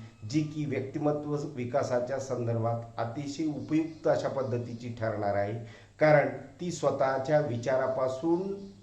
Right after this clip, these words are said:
सुरुवात होणार आहे. आपला विचार कसा असावा या संदर्भात माहिती असणार आहे, त्यामुळे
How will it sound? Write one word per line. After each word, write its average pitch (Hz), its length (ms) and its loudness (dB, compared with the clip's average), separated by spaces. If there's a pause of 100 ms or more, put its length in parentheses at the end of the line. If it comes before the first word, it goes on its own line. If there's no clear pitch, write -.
(320)
सुरुवात 156 380 6
होणार 131 340 0
आहे. 104 200 0 (320)
आपला 120 280 -4
विचार 117 440 0
कसा 151 300 2
असावा 160 460 4 (280)
या 160 180 8
संदर्भात 175 680 6
माहिती 151 340 6
असणार 123 360 0
आहे, 110 160 -2 (380)
त्यामुळे 123 560 4